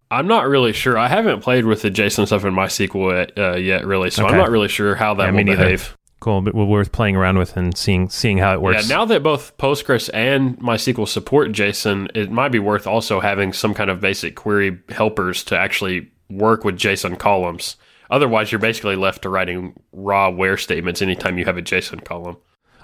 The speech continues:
Speaker 2: Um, one thing, one note real quick about the disabling strict mode. Um, if you're using Forge for non-Laravel things, which I do often, I do use it for Craft C M S and other stuff,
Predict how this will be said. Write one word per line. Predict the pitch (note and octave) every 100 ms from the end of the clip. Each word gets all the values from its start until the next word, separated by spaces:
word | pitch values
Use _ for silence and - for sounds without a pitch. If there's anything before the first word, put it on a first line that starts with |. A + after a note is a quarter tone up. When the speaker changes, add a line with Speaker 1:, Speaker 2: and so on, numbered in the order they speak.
| -
Speaker 2:
Um, | B2+ B2
one | C3+
thing, | C#3+ C#3 B2
one | C3 C#3
note | B2+ B2
real | A#2
quick | A2+ B2 -
about | G#2 G#2
the | G2
disabling | G2+ A2+ G#2+ G#2+
strict | F#2+ A2+ -
mode. | G#2+ G2 F#2+
Um, | G#2 G2 G2
if | A#2
you're | B2
using | C3 D#3 D#3 C3
Forge | - B2 B2+ A#2
for | - A2
non-Laravel | G2+ G2 G#2+ B2 B2 C#3 C3+ C#3+
things, | - C#3+ C#3
which | A#2 A2+
I | A2
do | A2+ A2
often, | G#2+ A2
I | G2
do | G2+
use | G2
it | F#2
for |
Craft | A2 G#2 G2
C | -
M | G2+
S | G2+ -
and |
other | G2+ G2+
stuff, | - G#2+